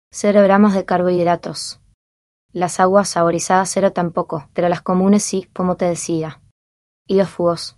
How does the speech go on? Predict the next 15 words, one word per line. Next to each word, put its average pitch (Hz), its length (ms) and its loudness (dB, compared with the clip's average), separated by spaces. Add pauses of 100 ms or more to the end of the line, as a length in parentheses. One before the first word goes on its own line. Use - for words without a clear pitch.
ya 185 140 -4
sean 196 260 2
exprimidos 185 640 0
o 175 60 2
de 170 100 2
caja, 165 400 -8
te 180 140 -2
tiran 190 340 2
veintidós 175 460 0
gramos 180 320 0
de 175 100 -2
carbohidratos 175 680 2
en 180 80 0
un 170 120 0
vaso. - 380 -6